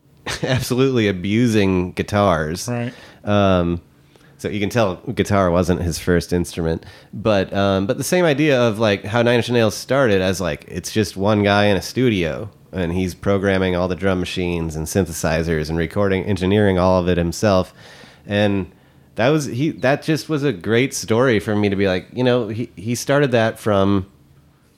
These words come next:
Speaker 1: pure work ethic
Speaker 2: Yeah.
Speaker 1: of, uh, being an intern in a studio in Cleveland, I think it was, and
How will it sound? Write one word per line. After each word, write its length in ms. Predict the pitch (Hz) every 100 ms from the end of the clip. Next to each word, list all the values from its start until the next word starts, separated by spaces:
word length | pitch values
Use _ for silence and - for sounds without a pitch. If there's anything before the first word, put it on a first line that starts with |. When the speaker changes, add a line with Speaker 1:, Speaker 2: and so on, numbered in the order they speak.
| _ _ _ _ _ -
Speaker 1:
pure 560 | - 135 143 139 135
work 360 | 131 123 135 - -
ethic 560 | 98 - 90 92 - -
Speaker 2:
Yeah. 260 | 143 127 120 - -
Speaker 1:
of, 600 | 104 101 95 87 - -
uh, 340 | 104 101 95 92
being 260 | 101 113
an 80 | 110
intern 640 | 113 110 110 113 113 113 107
in 140 | 107
a 60 | 104
studio 760 | - - 110 104 98 101 98 - _
in 140 | 98 95
Cleveland, 720 | 110 107 98 98 95 95 - _ _ -
I 80 | 98
think 180 | 101 95
it 120 | 95
was, 380 | 98 92 90 -
and 460 | 95 92 92 90